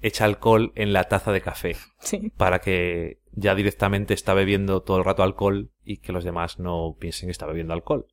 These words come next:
Speaker 1: Es, está ahí oculto, con, bueno, es el equivalente a la petaquilla esa que tenía, o la botellita esa que tenía en casa y se echaba en el zumo,
Speaker 2: Ujú.
Speaker 1: pero en el trabajo, y ya es en plan, est-, estás de lo tuyo.
Speaker 2: Vale, pues vamos entonces a hacer flashbacks y nos vamos al Don de todo el episodio.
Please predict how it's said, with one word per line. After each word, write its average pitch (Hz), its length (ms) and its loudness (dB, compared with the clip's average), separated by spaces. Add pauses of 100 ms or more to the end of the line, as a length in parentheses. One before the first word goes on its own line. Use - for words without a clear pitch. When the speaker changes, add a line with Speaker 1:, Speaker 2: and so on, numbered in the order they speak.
(160)
Speaker 1:
Es, - 200 -8
está 87 260 -6
ahí 90 160 0
oculto, 90 920 0
con, 98 220 -2
bueno, 113 240 2
es 101 300 0
el 101 120 0
equivalente 101 560 2
a 101 40 6
la 101 120 6
petaquilla 101 500 2
esa 90 120 -6
que 95 80 -4
tenía, 92 540 -2
o 92 100 0
la 92 100 0
botellita 90 400 -2
esa 90 220 -4
que 90 80 -4
tenía 90 220 -2
en 87 80 -4
casa 95 240 -2
y - 20 -4
se 92 80 -6
echaba 90 220 0
en 90 120 -2
el 90 100 -4
zumo, 104 440 -4 (100)
Speaker 2:
Ujú. 185 440 -2 (240)
Speaker 1:
pero 98 240 0
en 92 80 -2
el 85 100 -8
trabajo, 87 480 0
y 85 100 -8
ya 80 160 -2
es - 140 -8
en 85 180 -6
plan, 85 420 -8
est-, - 400 -20 (600)
estás - 260 -8
de 87 80 -2
lo 85 100 -4
tuyo. 85 340 -6 (220)
Speaker 2:
Vale, 151 320 -4 (100)
pues 196 460 6
vamos 196 300 6
entonces 202 440 4
a 196 60 6
hacer 185 380 2
flashbacks 240 640 4
y 214 60 2
nos 185 140 2
vamos 180 480 2
al 175 180 2
Don 160 340 -2
de 170 100 -6
todo 175 220 -4
el 160 60 -4
episodio. 156 480 -12